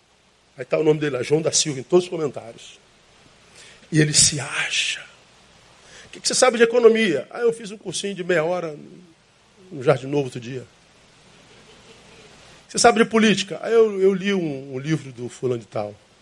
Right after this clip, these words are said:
Sabe nada. Ele tá discutindo com doutores, especialistas, gente que pratica isso o tempo inteiro.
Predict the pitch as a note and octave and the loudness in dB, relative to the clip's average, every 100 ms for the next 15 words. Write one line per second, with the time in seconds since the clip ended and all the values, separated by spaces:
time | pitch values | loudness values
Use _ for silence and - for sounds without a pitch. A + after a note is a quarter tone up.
0 | _ _ _ _ _ _ _ _ _ _ | _ _ _ _ _ _ _ _ _ _
1 | - C#3 C3 B2 A#2+ G#2+ - - - - | -6 -2 0 2 0 -2 -8 -20 -18 -2
2 | C#3 B2+ C#3 - D3+ D3 C#3+ D3 D3+ D3 | 0 6 4 4 -4 -4 -2 0 0 -2
3 | C#3 C#3+ A2+ E2+ - - - _ _ _ | -2 0 0 -2 -12 -14 -18 _ _ _
4 | _ _ _ _ _ - _ _ - - | _ _ _ _ _ -20 _ _ -10 -4
5 | C#3+ - C#3 C3 C#3+ - - A#2 B2+ - | 0 4 4 2 -4 -6 -4 -2 -2 -4
6 | - B2 - C#3 C#3 - - C3 C#3+ - | 0 0 -2 -2 2 0 0 -4 -4 -2
7 | C3 A2+ F2+ | 2 2 0